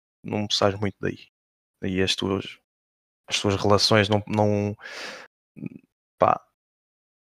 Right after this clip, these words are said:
não há assim tantas trocas, combinações e, e et cetera. Esses termos futebolísticos que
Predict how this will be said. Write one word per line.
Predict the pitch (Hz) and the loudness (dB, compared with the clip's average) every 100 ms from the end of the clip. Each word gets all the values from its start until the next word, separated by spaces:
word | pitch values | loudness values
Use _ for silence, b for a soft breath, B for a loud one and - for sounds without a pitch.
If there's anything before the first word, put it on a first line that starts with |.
| _ | _
não | 104 107 | 6 8
há | 110 | 8
assim | - 113 | 4 4
tantas | 110 110 - | 4 4 2
trocas, | 143 - - | 2 0 -4
combinações | 92 98 92 - 127 104 92 | -2 0 0 2 2 2 -2
e, | 90 71 - _ _ _ _ | -8 -10 -14 _ _ _ _
e | - | -10
et | |
cetera. | - - - _ _ _ _ - | -8 -10 -14 _ _ _ _ -6
Esses | 98 - | 0 0
termos | - 95 87 | 0 -2 -2
futebolísticos | - - - 95 92 - 95 | -6 -6 -4 -4 -6 -6 -10
que | - | -14